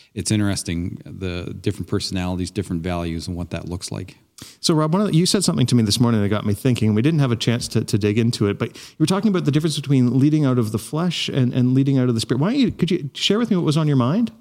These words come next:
Speaker 1: Yeah, I, I consider myself a bit of a student of leadership and, uh, love learning about it. And there seems to be this tension in the church so often, and it, it's, it, it's, tends to be this all or nothing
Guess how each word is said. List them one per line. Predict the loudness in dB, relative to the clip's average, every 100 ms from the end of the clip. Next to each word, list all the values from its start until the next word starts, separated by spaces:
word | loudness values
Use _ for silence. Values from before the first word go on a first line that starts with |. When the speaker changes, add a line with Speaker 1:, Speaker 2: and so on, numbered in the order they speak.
| _
Speaker 1:
Yeah, | -4 0 0 0 0
I, | 0 2 2 0 -4 -10 _ _ _
I | -2
consider | 2 2 4
myself | 4 2 2 0
a | 0
bit | 2
of | 2
a | 0
student | 2 4 4
of | 4
leadership | 4 2 2 0 -2 -4
and, | -2 0 2 0 0
uh, | -2 -2 -2 -4
love | -2 -2 0
learning | 0 2 2 2
about | 0 -2
it. | -2 -2
And | 0 0 -2 -12 -20 -20 -20 _ _ _
there | -2
seems | 2 2 4
to |
be | 2 2
this | 2 -2
tension | 0 2 2 2 0 0
in | 2 2
the | 0
church | -2 0 0 -2 -6 -8 -8
so | -4 0 0
often, | 0 0 0 0
and | 0 0
it, | -2
it's, | -4 -6
it, | -4 -4 -4 -6
it's, | -4 -4 -6 _
tends | -2 0 2
to |
be | 2
this | 2 0
all | -4 -4 -2
or | 0
nothing | 0 -2 -6 -10